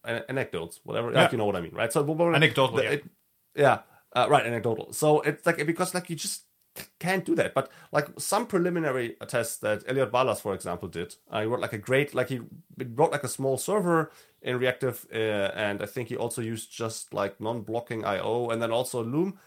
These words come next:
Speaker 1: if I recall correctly. He did some comp-, experiments, and really looks like in that, in those specific experiments, right? So I'm just like, and it's also an artificial experiment. It's not like it's, well,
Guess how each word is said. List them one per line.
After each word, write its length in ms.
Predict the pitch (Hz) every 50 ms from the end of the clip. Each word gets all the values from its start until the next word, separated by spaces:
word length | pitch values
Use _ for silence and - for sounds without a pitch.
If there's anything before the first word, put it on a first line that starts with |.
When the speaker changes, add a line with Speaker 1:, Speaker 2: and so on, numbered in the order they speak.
| _ _
Speaker 1:
if 80 | -
I 40 | 127
recall 340 | 127 127 123 127 - 131 127
correctly. 580 | 127 - 123 120 117 117 - 120 120 120 117 - _ - - _ _ - - _ _ _
He 100 | 156 147
did 120 | 147 147
some 180 | - - 131 120
comp-, 260 | - 139 117 113 -
experiments, 640 | 107 113 - - - 120 113 110 110 101 101 101 - - - - 123 -
and 160 | - 147 151
really 200 | 147 196 226 220
looks 400 | 196 170 165 165 165 - - -
like 420 | 131 131 127 123 120 117 113 - - - - _ _ _ _
in 100 | 127 127
that, 180 | 135 147 147 -
in 80 | 156
those 240 | 123 147 180 202 202
specific 480 | - - 160 143 - 196 196 196 175 151
experiments, 520 | 139 - - - 131 110 98 92 87 -
right? 160 | 107 110 113
So 80 | - 123
I'm 60 | 110
just 180 | 117 131 - -
like, 140 | 123 113 123
and 80 | 127 127
it's 140 | 139 -
also 260 | - 143 160 165 - 156
an 80 | 117
artificial 420 | 131 - - 131 - - - - 110
experiment. 340 | 101 - - 104 95 92
It's 100 | 95 -
not 100 | 127 120
like 140 | 87 95 -
it's, 180 | 107 - - - -
well, 220 | - 104 92 -